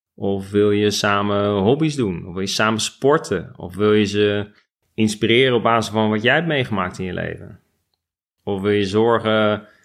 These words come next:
dat ze meer gaan buitenspelen? Wat het ook is, wat zijn jouw doelen? Of dat je ze beter kan begeleiden met school.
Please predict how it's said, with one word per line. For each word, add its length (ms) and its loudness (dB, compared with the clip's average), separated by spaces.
dat 280 0
ze 440 2
meer 240 2
gaan 140 0
buitenspelen? 840 -2
Wat 220 2
het 120 2
ook 140 0
is, 280 -2
wat 160 -8
zijn 160 0
jouw 140 0
doelen? 460 0
Of 160 -8
dat 200 -4
je 80 -6
ze 160 -2
beter 340 0
kan 140 0
begeleiden 480 2
met 120 -2
school. 500 -2